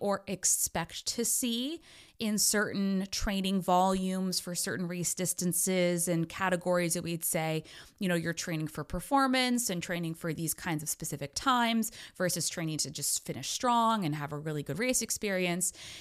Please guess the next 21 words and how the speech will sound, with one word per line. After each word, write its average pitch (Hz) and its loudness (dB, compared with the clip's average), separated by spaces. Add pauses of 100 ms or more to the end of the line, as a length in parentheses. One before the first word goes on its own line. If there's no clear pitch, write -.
(100)
And 233 4
there's 240 0
also 302 4
the 294 -2
spectrum 185 2
that 180 2
we're 185 0
looking 170 -4
at 165 0
when 160 -2
it - -4
comes 170 0
to 160 0
what 156 0
regular 254 4
runners 226 4
<laughs> - -14
like 247 2
you 185 4
and 175 2
me 247 4